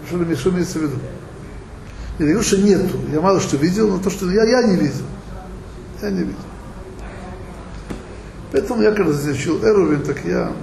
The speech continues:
после, после вдумался в это место, и, кажется, у меня есть простое объяснение этого места. Я объясню это.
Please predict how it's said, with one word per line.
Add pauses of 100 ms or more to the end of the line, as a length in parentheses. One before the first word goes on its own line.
(1040)
после, (320)
после
вдумался
в
это
место, (640)
и,
кажется,
у
меня
есть
простое
объяснение
этого (140)
места. (3750)
Я
объясню
это.